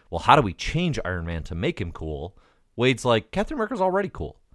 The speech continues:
I don't have to change anything. I just have to tell good stories that fit the core of what Captain America is." And it's very welcome. And it's also, like,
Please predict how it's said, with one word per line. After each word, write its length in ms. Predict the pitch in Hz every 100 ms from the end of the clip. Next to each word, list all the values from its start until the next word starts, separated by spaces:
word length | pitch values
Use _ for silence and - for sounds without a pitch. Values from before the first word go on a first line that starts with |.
| _ _ -
I 60 |
don't 100 | 139
have 120 | 165
to 60 | -
change 300 | - 87 78
anything. 380 | 76 76 82 139
I 60 | 123
just 100 | 127
have 100 | 131
to 60 | 117
tell 200 | 135 127
good 180 | 123 117
stories 380 | - 160 123 -
that 140 | -
fit 180 | - 127
the 60 | -
core 520 | - 151 131 90 113 - _ _ _ 113
of 80 |
what 140 | 113 113
Captain 300 | - - 110
America 320 | 156 127 76
is." 140 | - -
And 100 | 131
it's 140 | 131 -
very 720 | 117 160 147 110 95 82 69 _ _ _ _
welcome. 480 | 92 113 117 113 101 -
And 120 | 123
it's 120 | 123 139
also, 320 | 160 - 127
like, 360 | 95 87 -